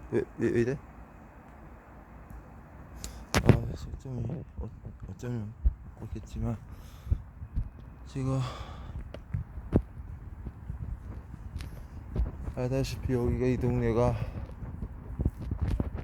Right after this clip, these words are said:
조금 거리가 있어요. 아, 뭐라 해야 되지? 아, 아이고, 왜 그러지?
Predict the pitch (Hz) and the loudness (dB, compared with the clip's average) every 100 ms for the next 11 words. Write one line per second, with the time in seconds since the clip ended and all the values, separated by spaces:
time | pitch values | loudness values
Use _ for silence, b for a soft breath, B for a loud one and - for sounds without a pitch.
0 | - - - - 143 139 139 127 131 135 | -6 -8 -4 2 4 6 8 8 6 4
1 | - - - - 117 120 123 - - - | 4 2 2 -2 2 4 6 6 2 -12
2 | - - - - - - - - 123 113 | -20 -20 -20 -18 -14 -8 0 8 10 12
3 | 120 131 120 B B - - - - - | 10 6 2 B B -18 -20 -20 -18 -18
4 | - - - - - - - - - - | -18 -18 -16 -12 -12 -12 -14 -16 -16 -18
5 | - - - - - - - - - - | -16 -14 -14 -14 -14 -14 -12 -12 -12 -14
6 | - - - - - - - - - - | -14 -14 -14 -14 -12 -10 -10 -8 -8 -8
7 | - 120 113 110 110 107 120 113 104 - | -8 -2 2 4 4 8 8 10 8 10
8 | 175 208 B B - - - - - - | 8 8 B B -14 -16 -16 -16 -16 -16
9 | - - - - - - - - - - | -16 -18 -16 -16 -16 -18 -18 -20 -20 -18
10 | - - 76 67 53 65 - - 123 92 | -6 0 2 4 4 2 2 -2 -2 -4
11 | - - - - - - - 98 - | -8 -14 -14 -12 -10 -8 -4 -4 -6